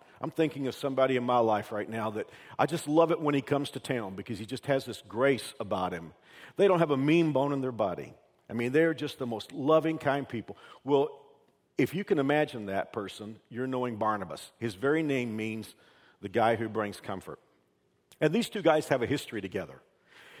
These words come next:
You know, many of you who know your Bibles, you know that this great man, Paul, who was so influential, didn't start off as a God follower.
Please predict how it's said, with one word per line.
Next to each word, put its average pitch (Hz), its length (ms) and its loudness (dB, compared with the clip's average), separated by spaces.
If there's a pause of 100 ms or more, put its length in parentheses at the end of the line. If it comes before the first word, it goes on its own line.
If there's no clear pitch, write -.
You 151 160 2
know, 170 280 8
many 156 200 6
of 139 100 2
you 151 100 2
who 143 120 0
know 135 140 4
your 170 140 2
Bibles, 110 440 2
you 143 80 -2
know 139 160 0
that 113 260 -4
this 120 160 -4
great 135 320 2
man, 135 240 0
Paul, 110 320 2
who 117 140 -2
was 113 100 -8
so 135 220 -2
influential, 123 680 -2
didn't 127 280 -6
start 117 320 0
off 143 200 2
as 101 140 -4
a 104 80 -8
God 143 240 2
follower. 87 480 -4